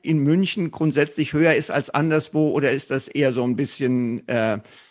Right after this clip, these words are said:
ja, Blick von außen von Leuten, die gar nicht wirklich wissen, was innerhalb des, äh, F C Bayern Basketball, äh, passiert?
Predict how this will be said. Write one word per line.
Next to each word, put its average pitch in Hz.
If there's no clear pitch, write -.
ja, 131
Blick 131
von 139
außen 139
von 139
Leuten, 139
die 143
gar 139
nicht 123
wirklich 143
wissen, 147
was 139
innerhalb 139
des, -
äh, 135
F 143
C 135
Bayern 120
Basketball, 110
äh, -
passiert? -